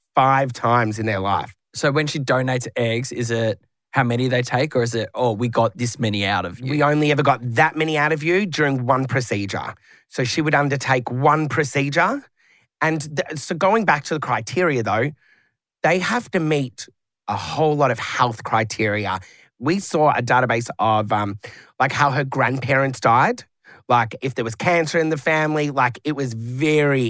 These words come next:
Speaker 1: in-depth and there was a
Speaker 2: Mm.
Speaker 1: lot of detail. And we're so lucky. She is an athlete, which is probably gonna come back and fucking bite us on the ass. I'm gonna have, like, kids that wanna row at four A M or something. But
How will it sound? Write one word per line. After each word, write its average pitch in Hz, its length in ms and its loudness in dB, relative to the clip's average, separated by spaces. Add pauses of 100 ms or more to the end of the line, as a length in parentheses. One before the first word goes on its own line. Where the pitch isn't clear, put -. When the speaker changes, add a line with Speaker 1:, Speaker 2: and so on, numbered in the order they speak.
Speaker 1:
in-depth 113 540 -2
and 110 140 0
there 117 60 4
was 117 120 0
a 117 40 2
Speaker 2:
Mm. 117 120 2
Speaker 1:
lot 117 160 4
of 107 80 0
detail. 101 520 -4 (460)
And 147 480 2 (320)
we're 135 160 -2
so 147 280 0
lucky. 127 560 0
She 139 480 -2
is 127 100 -2
an 113 140 -4 (100)
athlete, 117 440 -2
which - 360 -6
is 123 100 -6
probably 139 220 2
gonna 110 100 0
come 107 140 -4
back 101 160 -2
and 98 100 -8
fucking - 400 -2
bite 104 220 -2
us 104 100 -8
on 104 100 -6
the 101 100 -6
ass. 104 260 -4 (260)
I'm 127 80 -6
gonna 127 140 0
have, 107 180 -2
like, 101 240 -8
kids 107 280 -6
that 113 60 -4
wanna 101 140 -4
row 98 400 -4
at - 80 -8
four 104 320 -4
A 82 140 -6
M 87 140 -8
or 90 80 -8
something. 107 440 -8 (600)
But 147 340 0